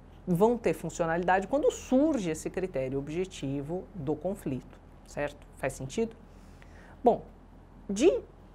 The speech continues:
é, direito humanitário é basicamente isso que você precisa saber. Até recomendo que você abra rapidinho as convenções, dê uma olhada nelas, mas eu preciso mais que você se situe primeiro historicamente, segundo, situar essa diferença Genebra e Haia,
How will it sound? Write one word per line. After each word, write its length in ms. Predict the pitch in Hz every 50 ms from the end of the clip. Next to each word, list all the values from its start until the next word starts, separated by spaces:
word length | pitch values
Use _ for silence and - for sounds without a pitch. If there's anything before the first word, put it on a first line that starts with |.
| - -
é, 720 | - 175 170 175 175 180 180 175 170 165 160 160 156 - 151
direito 380 | 147 170 180 160 156 151 -
humanitário 640 | 147 147 147 147 139 - - 185 180 170 165 165 170
é 40 | 175
basicamente 800 | 160 180 202 226 233 226 - 233 220 214 214 208 - - 190 190
isso 160 | 190 - -
que 80 | -
você 240 | 185 190 190 - -
precisa 360 | - - 180 180 - 180 175
saber. 280 | 175 - 190 170 - - - - - - - - - - - - 330 311 294 - - - - -
Até 200 | 415 427 480 554
recomendo 420 | 466 494 - - 320 302 302 285 285
que 80 | -
você 240 | 240 254 - - 247
abra 460 | 190 196 226 247 220 196 208 196 185
rapidinho 720 | 175 - 214 - - 185 165 135 156 156 196 214 208 185 160
as 100 | 165 -
convenções, 800 | - - 170 156 147 139 - - 196 208 214 196 175 156 151
dê 140 | 147 170 190
uma 200 | 196 202 190 175
olhada 480 | 165 151 143 156 165 175 170 151 147 139
nelas, 480 | 147 160 180 202 202 208 208 208 - - - - - - - -
mas 140 | 294 302 330
eu 60 | 330
preciso 420 | - - 302 - - 349 311 330
mais 220 | 294 277 277 269 -
que 40 |
você 240 | - 240 240 - 240
se 80 | 226 -
situe 400 | - - 226 220 - - 202 196
primeiro 460 | 196 - 208 208 214 226 254 294 339
historicamente, 960 | - - - 240 220 202 - - 190 175 165 165 170 185 214 226 - - 233 226
segundo, 560 | - - 240 202 208 247 285 311 294 269 247
situar 420 | - - 247 240 - 233 233 240
essa 200 | 262 254 - 220
diferença 440 | 196 - - 220 208 214 214 220 202
Genebra 480 | 190 185 180 180 180 185 185 170 165 165
e 100 | 151 156
Haia, 420 | 165 190 220 247 254 269 277 269